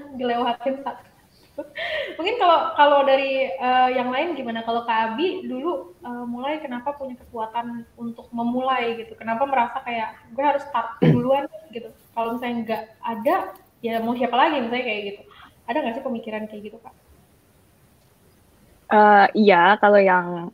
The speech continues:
Speaker 2: kalau misalnya gue nggak mulai, siapa lagi? Soalnya kayak kalau misalnya awal-awal
Speaker 1: Hmm.
Speaker 2: Waris Up Indonesia quite similar sama Adam gitu. Kayak awalnya kan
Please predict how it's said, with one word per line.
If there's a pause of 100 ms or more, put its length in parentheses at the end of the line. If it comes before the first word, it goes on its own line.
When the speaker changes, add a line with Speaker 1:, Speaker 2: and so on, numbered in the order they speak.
(140)
Speaker 2:
kalau
misalnya (480)
gue
nggak
mulai,
siapa
lagi?
Soalnya
kayak (540)
kalau
misalnya (460)
awal-awal
Speaker 1:
Hmm.
Speaker 2:
Waris
Up
Indonesia (560)
quite
similar
sama
Adam
gitu.
Kayak
awalnya
kan